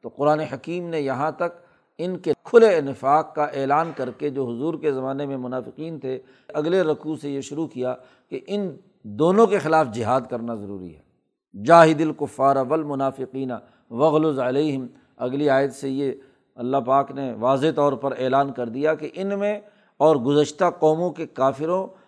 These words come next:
یا یہاں کے کافروں میں کوئی فرق نہیں ہے۔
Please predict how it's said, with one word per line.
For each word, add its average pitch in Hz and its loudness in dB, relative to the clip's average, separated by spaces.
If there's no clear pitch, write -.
یا 139 2
یہاں 123 2
کے 196 2
کافروں 151 0
میں 165 -6
کوئی 170 0
فرق 135 -6
نہیں 110 -14
ہے۔ 85 -20